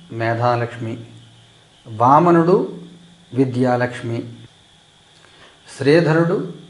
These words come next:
అన-, ఆనందలక్ష్మి, ఋషికేశుడు సంతానలక్ష్మి, పద్మనాభుడు జ్ఞానలక్ష్మి, దామోదరుడు శక్తిలక్ష్మి,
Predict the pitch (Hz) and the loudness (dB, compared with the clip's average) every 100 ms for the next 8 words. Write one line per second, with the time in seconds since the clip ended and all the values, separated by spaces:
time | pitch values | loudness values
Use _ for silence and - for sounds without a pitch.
0 | - - 117 127 - 127 131 139 131 117 | -20 -12 -6 -6 -2 0 0 0 -2 -4
1 | - 117 131 - - - _ _ _ _ | -8 -10 -10 -12 -20 -20 _ _ _ _
2 | _ - 131 131 185 180 175 156 160 185 | _ -6 -4 2 2 4 2 2 0 -2
3 | - - - - 117 117 123 120 117 - | -6 -16 -10 -6 -2 0 -2 -2 -6 -8
4 | 113 117 - - - _ _ _ - 123 | -12 -14 -20 -20 -20 _ _ _ -2 -2
5 | 147 165 160 160 156 196 - - - 107 | 0 2 2 2 0 -2 -4 -12 -14 -4
6 | 113 123 127 120 - 110 - - - _ | 0 0 0 -4 -8 -12 -12 -18 -20 _
7 | _ _ _ - 110 120 147 170 165 156 | _ _ _ -20 -2 4 4 4 4 2
8 | 160 190 - - - - - 143 131 139 | 2 0 -2 -10 -18 -20 -6 -2 -2 -2
9 | 123 120 - 117 | -4 -4 -6 -10